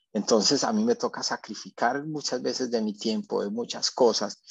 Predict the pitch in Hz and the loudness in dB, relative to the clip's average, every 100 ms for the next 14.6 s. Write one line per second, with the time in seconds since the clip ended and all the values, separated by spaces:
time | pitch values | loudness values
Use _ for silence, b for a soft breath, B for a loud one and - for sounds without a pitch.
0 | B B - 120 127 113 139 143 - 131 | B B 2 4 6 4 2 2 0 0
1 | 143 139 131 - 101 113 104 127 131 - | -2 -2 -2 0 -2 -2 -4 -2 -4 -4
2 | 107 104 131 170 202 185 175 156 - 120 | -6 -2 0 4 4 2 -2 -4 -2 -2
3 | 135 117 107 107 110 101 110 113 - 110 | -2 -4 -4 -4 -4 -4 -6 -4 -2 0
4 | 131 - 107 117 - 120 123 117 110 104 | -2 -4 -8 -6 -2 -2 -2 -2 -4 -4
5 | 92 - b b b b b b _ - | -4 -10 b b b b b b _ -4
6 | 107 135 _ _ B B B B _ - | -2 -2 _ _ B B B B _ 2
7 | 113 107 117 104 101 101 101 107 104 110 | 4 4 4 4 4 2 0 0 0 0
8 | 95 - 120 120 131 131 147 147 117 107 | -4 2 0 2 -2 0 0 0 -2 -4
9 | - 120 107 104 101 151 117 95 92 110 | -4 -6 -6 -6 0 0 2 0 2 -2
10 | 104 113 107 110 110 104 - 104 104 98 | -2 -4 -4 -4 -4 -6 -4 -4 -2 -2
11 | 95 - 123 139 - 90 87 - 104 - | -4 -4 0 0 2 -2 -2 0 0 0
12 | 110 104 104 104 98 - 104 - 92 - | -4 -2 -4 -6 -6 -6 -8 -4 -4 -2
13 | 104 95 92 95 90 104 95 92 - - | -2 0 -2 0 -2 -2 -6 -4 -2 2
14 | 151 95 - - 113 | 2 0 -6 -10 -10